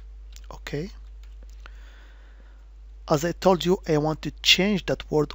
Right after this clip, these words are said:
only in text files, so I have to modify my filters. So I have to specify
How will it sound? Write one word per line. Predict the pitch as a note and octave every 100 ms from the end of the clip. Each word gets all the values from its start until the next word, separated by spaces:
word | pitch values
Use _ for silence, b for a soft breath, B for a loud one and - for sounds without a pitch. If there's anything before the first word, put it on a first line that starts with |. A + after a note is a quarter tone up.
| -
only | E3 E3+ F#3+
in | E3 -
text | F3 - -
files, | - F3+ D3 A#2+ - - -
so | - -
I | D#3
have | C3+ C#3 -
to | C#3
modify | C3+ C3 - D3+ D3+
my | D3 B2+
filters. | - - D#3 - B2+ - - - - - - b b b b b b b b
So | - - B2+ -
I | D3+
have | - -
to | -
specify | - D3+ - D3 B2+ A#2